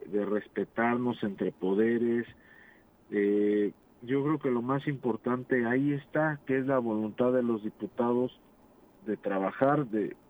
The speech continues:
de respetarnos entre nosotros. Hay una buena línea de comunicación. Creo que es, eh, el día de ayer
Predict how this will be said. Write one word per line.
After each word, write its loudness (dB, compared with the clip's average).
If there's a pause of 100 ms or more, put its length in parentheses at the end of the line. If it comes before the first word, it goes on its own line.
de -4
respetarnos -2
entre -4
nosotros. -2 (680)
Hay 2
una 0
buena 0
línea -2
de 2
comunicación. -2 (1500)
Creo -2
que 0
es, -4 (360)
eh, -10
el -2
día 2
de 4
ayer 2